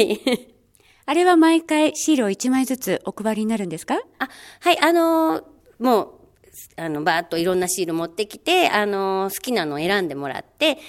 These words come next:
Speaker 1: まあ、一枚貼って、あの、シール帳に貼って帰るっていう感じになってます。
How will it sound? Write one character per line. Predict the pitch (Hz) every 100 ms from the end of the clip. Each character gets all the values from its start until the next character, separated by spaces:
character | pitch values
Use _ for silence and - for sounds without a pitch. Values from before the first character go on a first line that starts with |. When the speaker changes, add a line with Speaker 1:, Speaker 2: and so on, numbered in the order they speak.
| - -
Speaker 1:
ま | 185
あ、 |
一 | 165 - 180
枚 | 147 120 -
貼 | - 165
っ | _
て、 | - - -
あ | 165
の、 | 151 147
シ | -
ー | 180
ル | 170
帳 | 180
に | 165
貼 | -
っ |
て | - 381
帰 | 285 202
る | 233
っ |
て | - 165
い | 139
う | - -
感 | 170 160
じ | 151 151
に |
な | 151
っ | 151
て | 147
ま | 135
す。 | 143